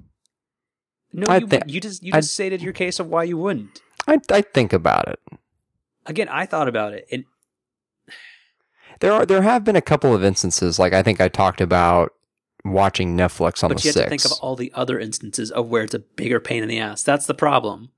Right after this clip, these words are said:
Speaker 1: Of course, web browsing and movies when you're using it two-handed or it's just sitting somewhere,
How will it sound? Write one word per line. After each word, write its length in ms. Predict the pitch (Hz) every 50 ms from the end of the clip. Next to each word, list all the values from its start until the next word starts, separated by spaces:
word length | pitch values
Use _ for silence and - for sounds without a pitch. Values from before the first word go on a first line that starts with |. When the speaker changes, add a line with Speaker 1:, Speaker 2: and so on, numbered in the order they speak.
| _ _ _ _ _ _
Speaker 1:
Of 120 | 151 139 -
course, 200 | 214 214 - -
web 220 | 139 139 139 139
browsing 560 | 151 143 139 139 139 151 143 139 139 135 135
and 440 | - - 123 113 110 113 110 110 107
movies 640 | 107 120 120 117 120 123 117 123 123 120 117 120
when 140 | 123 123 113
you're 100 | 110 104
using 300 | 104 107 107 107 127 117
it 160 | 113 - -
two-handed 520 | - - 120 98 110 107 107 113 120 120 120
or 180 | - 107 110
it's 120 | 98 - -
just 220 | 107 95 - -
sitting 280 | - - 101 104 107 120
somewhere, 540 | - - 156 143 147 151 156 156 156 -